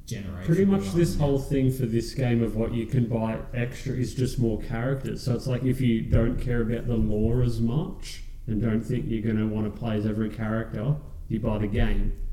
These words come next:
Speaker 2: If you really like it and wanna play as much characters as you can, you buy the character pack.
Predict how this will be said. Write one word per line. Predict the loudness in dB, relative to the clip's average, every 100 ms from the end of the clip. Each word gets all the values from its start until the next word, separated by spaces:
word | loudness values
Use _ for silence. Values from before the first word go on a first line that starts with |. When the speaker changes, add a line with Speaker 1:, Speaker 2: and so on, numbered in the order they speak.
| -4 -4
Speaker 2:
If | 0
you | 2
really | 4 4 2 2
like | 0 -2 -2
it | -2 0
and | 2 2
wanna | 2 0 -4 -8 -14 -16 -16 -16 -4 -2 0 0
play | 0 2 4
as | 4 2
much | 0 0 -4 -6 -6
characters | -4 -2 0 2 4
as | 2 0
you | -2
can, | -2 -2 -4 -4 -6 -8 -8 -8 -8 -10 -12 -14 -14 -6
you | -4
buy | 0 2
the | 2
character | 2 2 2 0
pack. | -4 -6 -8 -12